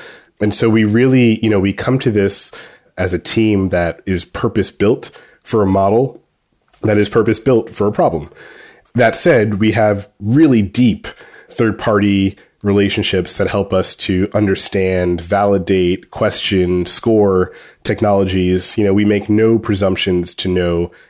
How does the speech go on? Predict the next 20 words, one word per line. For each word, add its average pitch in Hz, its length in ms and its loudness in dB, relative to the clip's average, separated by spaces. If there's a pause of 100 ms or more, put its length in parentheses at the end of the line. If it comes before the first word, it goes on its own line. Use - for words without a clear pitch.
everything. 101 600 0
There 104 180 2
is 104 80 -2
so 123 400 0
much 123 260 2
innovation 117 680 0 (280)
happening 107 420 0
in 98 120 0
this 98 180 0
space 120 460 0
that 95 220 -2
you've 107 160 0
really 135 180 4
gotta 110 180 2
be 110 160 0
on 104 120 2
your 95 120 0
toes 92 600 0
and 95 200 -2
understand 101 840 0